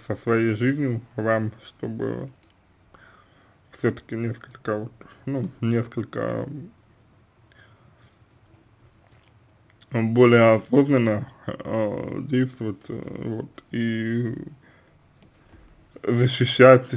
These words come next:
и прод-, продвигать, э, свои интересы, а, ну, сейчас вы этого же не делаете, не, не, ну, ну, не делаете, э, практи-, практичи-, практичи-,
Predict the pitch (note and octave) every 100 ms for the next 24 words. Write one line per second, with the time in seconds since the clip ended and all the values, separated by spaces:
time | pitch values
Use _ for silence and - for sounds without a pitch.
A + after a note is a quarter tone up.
0 | - - F2+ A#2 A2+ A2+ A2 G#2 - _
1 | _ - B2 B2+ - A#2 A#2+ A2+ A#2 A2+
2 | B2 C3+ C3+ - - - - C#3 - -
3 | A#2+ - A#2+ A2+ A#2 A2 B2 D#3 F#3 -
4 | A#2 A2 A2+ A2 G#2+ A2 A2+ - - -
5 | _ _ _ _ _ _ _ _ _ _
6 | A2+ A2+ A2+ - A2+ - D3 C#3+ - B2
7 | - A#2 A2 A2+ B2 A#2 A2+ - A2+ A2
8 | A2+ A2 A2 A2+ C3 C3+ A2 G#2 - F3+
9 | B2+ C3 C3 C3 C3 B2+ B2+ C3+ B2+ C3+
10 | C#3+ C3+ A2 A2+ - - - A2+ G#2+ -
11 | - - - - - - D#3+ D#3+ D3+ D#3
12 | D#3+ - E3 - F#2+ - - - A2+ -
13 | B2+ - - A#2+ - - _ - A#2 -
14 | C#3